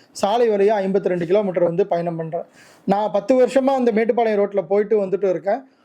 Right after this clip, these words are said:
ஒரு தடவை கூட அரசு பஸ்ஸு, அது மேட்டுப்பாளையம் பஸ்ஸா இருந்தாலும் சரி, சாதாரணமா லோக்கல்ல ஓடுற பஸ்ஸா இருந்தாலும் சரி, ஒரு தடவை கூட இண்டிகேட்டர் போட்டு அந்தந்த பேருந்து நிறுத்தத்துல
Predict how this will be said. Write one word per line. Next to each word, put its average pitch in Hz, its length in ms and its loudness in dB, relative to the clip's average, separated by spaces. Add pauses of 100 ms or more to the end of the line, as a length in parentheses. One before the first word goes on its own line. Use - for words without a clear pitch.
(120)
ஒரு 240 280 2
தடவை 254 300 4
கூட 226 320 0
அரசு 214 380 -4
பஸ்ஸு, 196 440 -4 (340)
அது 185 320 2
மேட்டுப்பாளையம் 220 540 2
பஸ்ஸா 196 140 -2
இருந்தாலும் 190 400 0
சரி, 202 340 -4 (380)
சாதாரணமா 226 300 0
லோக்கல்ல 208 320 0
ஓடுற 190 460 0
பஸ்ஸா 175 140 -6
இருந்தாலும் 175 340 -2
சரி, 233 240 -10 (320)
ஒரு 220 280 2
தடவை 240 340 2
கூட 220 180 0
இண்டிகேட்டர் 220 640 0
போட்டு 208 400 0
அந்தந்த 185 320 -4
பேருந்து 220 380 0
நிறுத்தத்துல 190 580 -2